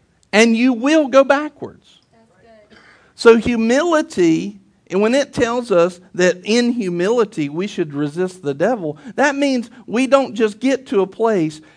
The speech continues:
Speaker 1: and all of a sudden everything's comfortable and we're like, "Yes." You know, let's say that all of a sudden, let's say that Sunday morning, and, and it started this Sunday morning,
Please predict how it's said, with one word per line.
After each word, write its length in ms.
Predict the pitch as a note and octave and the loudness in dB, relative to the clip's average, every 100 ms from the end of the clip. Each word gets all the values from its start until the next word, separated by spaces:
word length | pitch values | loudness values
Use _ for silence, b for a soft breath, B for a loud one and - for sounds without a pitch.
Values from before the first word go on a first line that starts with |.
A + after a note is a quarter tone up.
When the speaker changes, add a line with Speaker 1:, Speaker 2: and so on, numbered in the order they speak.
| b | b
Speaker 1:
and 160 | E3+ F3+ | -2 0
all 160 | G#3 | 0
of 80 | A3+ | 0
a 60 | G3 | -2
sudden 280 | G3+ G3 F3+ | -2 -2 -2
everything's 540 | G3+ G#3+ G3+ D3+ D3 | -4 -4 -6 -8 -8
comfortable 580 | - B3+ B3+ - D3 D#3 | -4 -4 -4 -10 -4 -2
and 80 | E3+ | 0
we're 100 | F#3+ | 0
like, 220 | E3 - | 0 -2
"Yes." 680 | F3+ C4 A#3+ - - - _ _ b b b b | -6 -4 -4 -6 -16 -20 _ _ b b b b
You 120 | - | -2
know, 120 | F#3 - - | -2 -2 0
let's 240 | A3 B3+ | 2 2
say 240 | - G3+ F#3 | 2 2 2
that 180 | F3 | 0
all 220 | D#3+ G3 G#3 | 0 -2 -2
of 100 | E3+ | -4
a 60 | |
sudden, 340 | D#3+ E3+ D3+ D#3+ | -4 -4 -2 -4
let's 160 | G#3+ | -6
say 220 | G#3+ F3 | -4 -4
that 180 | D3 C3+ | -4 -8
Sunday 360 | - F#3 G3 F#3 | -8 -8 -6 -6
morning, 500 | D3+ C3+ C3 C3+ C3+ B B | -4 -6 -6 -8 -12 B B
and, 280 | C3+ C#3 C3+ | -4 -2 -2
and 200 | D3+ C#3+ | -2 -2
it 200 | C#3+ C#3+ | -4 -8
started 640 | - G3 G3 F3+ C#3 B2 | -6 0 2 2 0 0
this 200 | E3 F#3+ | -2 0
Sunday 340 | G3 F#3 F3 | -4 -4 -4
morning, 460 | E3 C#3 C3+ C3 C#3 | -4 -4 -4 -6 -8